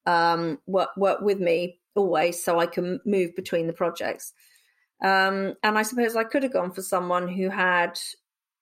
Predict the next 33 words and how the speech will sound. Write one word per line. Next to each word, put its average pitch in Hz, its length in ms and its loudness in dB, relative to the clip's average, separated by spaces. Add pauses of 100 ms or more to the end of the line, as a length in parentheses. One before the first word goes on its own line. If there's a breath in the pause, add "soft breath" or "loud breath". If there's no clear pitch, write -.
more 220 280 4
experience 185 840 -2
in 185 480 0 (320 soft breath)
the 190 100 4
areas 180 400 2
that 180 160 0
I 175 180 0 (260)
didn't, 180 460 -2
or, 175 440 2 (220)
you 180 180 -2
know, 175 140 0
just 185 300 -2
some 185 200 2
experience 175 560 0
in 175 400 0
visual 165 300 0
effects 165 380 -2
or 165 340 2
whatever 175 420 0
it - 80 0
was. 165 400 -2
And 180 320 0 (560 loud breath)
um, 180 440 0 (100)
but 190 200 0
I 196 140 4
just 202 300 -6
thought 190 320 2
Dan 170 520 0 (720)
was 185 220 -2
right 180 320 2 (100)
for - 140 -4
the 175 100 -2
journey. 175 540 -2